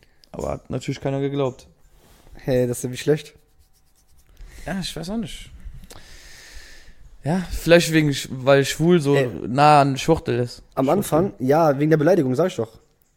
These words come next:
Speaker 2: Aber
Speaker 1: Muss ja.
Speaker 2: Lesben, Lesben, du hast ja nicht, ey, du
Speaker 1: Lesbisch gibt's ja keine, gibt's ja irgendwie
Speaker 2: keine noch härtere Aussage.
Speaker 1: Ja.
Speaker 2: Obwohl, Kampflesbe vielleicht.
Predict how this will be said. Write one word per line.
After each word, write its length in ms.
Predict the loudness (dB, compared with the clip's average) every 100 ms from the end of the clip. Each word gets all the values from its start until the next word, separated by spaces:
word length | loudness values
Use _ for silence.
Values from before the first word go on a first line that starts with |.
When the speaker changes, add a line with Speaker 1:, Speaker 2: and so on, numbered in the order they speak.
| _ _ _ _ _ -8
Speaker 2:
Aber 160 | -2
Speaker 1:
Muss 120 | 0 0
ja. 80 | -4
Speaker 2:
Lesben, 240 | -6 -2
Lesben, 480 | -2 0 -2 -2 -2
du 60 |
hast 100 | -2
ja 60 | 0
nicht, 220 | -4 -8 -8
ey, 120 | -4
du 100 | 0
Speaker 1:
Lesbisch 320 | 0 0 -4
gibt's 140 | -4 0
ja 100 | 0
keine, 260 | 0 -2
gibt's 380 | -2 -6 -8 -2
ja 80 | 0
irgendwie 440 | 0 -2 -2 -4 -4
Speaker 2:
keine 280 | 0 2
noch 160 | 2 2
härtere 320 | 0 0 -2
Aussage. 260 | -4 -2 -4
Speaker 1:
Ja. 160 | -4 -8 _ _ _ _ -20 -20 _ _ _ _ _ _
Speaker 2:
Obwohl, 200 | -4 -4
Kampflesbe 440 | -2 -4 -4 -4 -4
vielleicht. 280 | -6 -8